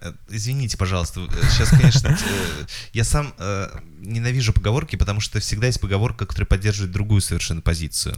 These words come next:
Speaker 2: Ну, м, дарёный телец, э, овен-, овну в зубы не смотрит, да?
Speaker 1: Да, да.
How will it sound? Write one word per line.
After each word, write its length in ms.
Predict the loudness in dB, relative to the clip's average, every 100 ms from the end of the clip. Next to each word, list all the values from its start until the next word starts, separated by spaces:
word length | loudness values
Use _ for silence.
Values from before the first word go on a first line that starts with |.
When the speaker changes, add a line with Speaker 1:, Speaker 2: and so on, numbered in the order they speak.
| 2
Speaker 2:
Ну, 140 | 2 4
м, 420 | 2 2 -2 -4 -4
дарёный 560 | -2 6 8 10 8
телец, 420 | 6 6 4 4 -4
э, 400 | 4 6 8 6 6
овен-, 320 | 6 8 8 8
овну 280 | 8 8 8
в 60 |
зубы 240 | 8 8 8
не 80 |
смотрит, 440 | 8 6 4 6 4
да? 280 | 6 8 8
Speaker 1:
Да, 0 |
да. 300 | 8 8 10